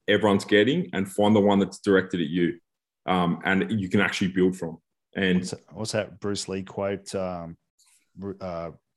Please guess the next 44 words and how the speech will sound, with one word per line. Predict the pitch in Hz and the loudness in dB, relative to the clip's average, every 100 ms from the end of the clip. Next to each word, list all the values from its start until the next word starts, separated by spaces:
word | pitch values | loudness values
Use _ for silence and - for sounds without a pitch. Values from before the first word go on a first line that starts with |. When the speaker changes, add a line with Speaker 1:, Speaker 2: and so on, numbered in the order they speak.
| _ - | _ -18
Speaker 2:
"Take | - 120 98 | -10 -8 -6
in | 113 104 | -6 -6
what | 101 | -8
is | 92 | -10
useful, | 104 104 - 101 | -10 -10 -10 -10
reject | 95 95 95 95 - | -8 -10 -10 -10 -10
what | 95 | -10
is | 92 | -10
useless," | 107 110 123 117 - | -10 -10 -8 -10 -12
something | - 131 107 95 | -8 -6 -6 -4
Speaker 1:
Yeah. | 87 | -4
Speaker 2:
like | - | -4
that. | 87 - _ _ | -14 -16 _ _
Speaker 1:
So, | 131 123 120 | 4 6 6
Speaker 2:
Um, | 92 85 - | 2 -8 0
Speaker 1:
like, | 120 113 - _ _ _ - 64 - 71 - | 2 2 -2 _ _ _ -14 -14 -12 -10 -8
uh, | 110 - - | -10 -10 -2
it's | 113 - | -2 2
really, | 117 127 101 | 6 6 6
it's, | - | 0
some | - 127 139 | 0 2 4
of | |
it's | 123 - | 2 2
really | 110 113 98 | 2 4 2
important. | 90 - 101 82 - _ _ _ | -2 -2 -2 -2 -12 _ _ _
Um, | 92 98 98 | 0 0 0
I | |
suppose | 117 - 123 104 | -4 6 6 6
the | 107 | 4
main | 104 113 117 | 4 4 4
one | 110 107 | 4 0
for | - | -4
me | 98 95 101 95 87 _ - | -2 2 2 2 -2 _ -6
coming | 92 95 92 | -2 0 2
in | 95 | 2
this | 95 92 - | 0 -2 0
year, | 92 92 82 | 2 2 2
and | 87 | -2
I've | 90 98 | -2 0
made | 95 | 0
it | 92 | 2
very | 98 92 | 2 0
clear, | 92 98 98 90 | 2 2 4 2
is | 90 | -2